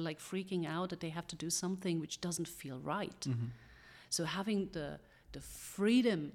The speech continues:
Speaker 1: and the empowerment and the enablement from your organization saying, "I trust you know what you're doing,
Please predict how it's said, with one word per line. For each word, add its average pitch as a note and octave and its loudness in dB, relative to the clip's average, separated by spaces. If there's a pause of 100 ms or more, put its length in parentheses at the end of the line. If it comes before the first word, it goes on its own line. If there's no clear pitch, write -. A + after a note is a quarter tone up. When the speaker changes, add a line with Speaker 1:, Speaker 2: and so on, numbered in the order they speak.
Speaker 1:
and D3+ -6
the D#3+ -8
empowerment F#3+ 0
and D3 -4
the D#3 -8
enablement F3 -2
from F#3+ -4
your A3+ 0
organization G3 -2
saying, D3+ -4
"I - -6
trust - -2
you E3 0
know E3+ 2
what F#3+ 0
you're D#3 -4 (160)
doing, G#3 2